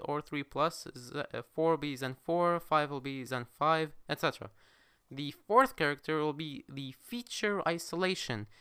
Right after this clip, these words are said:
Uh, zero will be lower model within segment. Five will be upper model within segment. And then the last character will be, uh, form factor or the T D P. Uh, E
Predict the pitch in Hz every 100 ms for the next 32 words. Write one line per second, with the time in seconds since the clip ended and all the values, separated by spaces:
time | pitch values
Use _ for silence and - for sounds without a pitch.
0 | _ _ - 131 131 127 120 120 123 170
1 | 190 208 160 143 147 135 139 143 165 165
2 | - 131 123 135 160 170 131 127 175 -
3 | 135 127 135 175 - - - _ - 196
4 | 127 151 202 - - 131 151 - 180 -
5 | 180 123 117 143 151 123 143 - 180 107
6 | 104 - _ _ _ _ - _ _ _
7 | _ _ _ - 165 180 165 160 233 -
8 | 156 147 - 170 160 160 - - 135 123
9 | - 226 220 - 202 - 202 190 175 165
10 | 165 156 - 156 143 139 123 101 - -
11 | _ _ _ 143 120 113 113 113 113 -
12 | 196 233 269